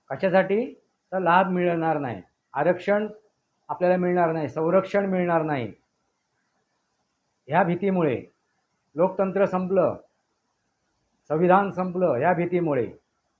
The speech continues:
म्हणजे मतलबासाठी, स्वार्थासाठी, अन्न, अन्न, अ, कपडा, रोटी और मकान, म्हणजे तुम्ही विचार करा, रोटी, कपडा और मकान,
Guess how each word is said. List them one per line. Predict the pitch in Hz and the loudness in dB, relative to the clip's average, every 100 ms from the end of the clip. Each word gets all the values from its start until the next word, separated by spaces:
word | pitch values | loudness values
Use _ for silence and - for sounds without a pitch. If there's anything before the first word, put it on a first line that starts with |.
| _ _ _ _ _ | _ _ _ _ _
म्हणजे | 127 160 | -6 -2
मतलबासाठी, | 208 151 175 185 180 175 180 208 | -2 0 2 2 4 2 0 -2
स्वार्थासाठी, | 165 156 180 160 156 123 104 - _ _ _ _ _ _ _ _ _ _ _ _ _ _ _ _ - | 0 0 0 -2 -2 -4 -10 -14 _ _ _ _ _ _ _ _ _ _ _ _ _ _ _ _ -6
अन्न, | 170 190 202 202 - _ _ _ _ _ | 0 2 0 -2 -12 _ _ _ _ _
अन्न, | 151 175 196 247 285 - _ _ _ _ _ - | -6 -2 0 0 -4 -16 _ _ _ _ _ -10
अ, | 170 175 170 170 170 170 - - - | -4 -2 0 0 -2 -6 -10 -16 -10
कपडा, | 160 185 208 262 - _ _ _ _ _ | -2 2 2 2 -6 _ _ _ _ _
रोटी | 147 170 175 208 | -2 -2 0 2
और | 208 202 | 4 4
मकान, | 202 190 175 117 95 _ _ _ _ _ _ _ _ _ _ _ _ _ _ _ | 2 0 0 0 -6 _ _ _ _ _ _ _ _ _ _ _ _ _ _ _
म्हणजे | 143 180 | -6 -4
तुम्ही | 196 202 | -2 -2
विचार | 202 202 | 2 2
करा, | 170 156 110 - _ _ _ _ _ _ _ _ | 4 2 0 -6 _ _ _ _ _ _ _ _
रोटी, | 135 156 160 214 | -4 -2 0 0
कपडा | 190 185 190 | 0 4 4
और | 202 | 4
मकान, | 196 180 175 | 2 0 0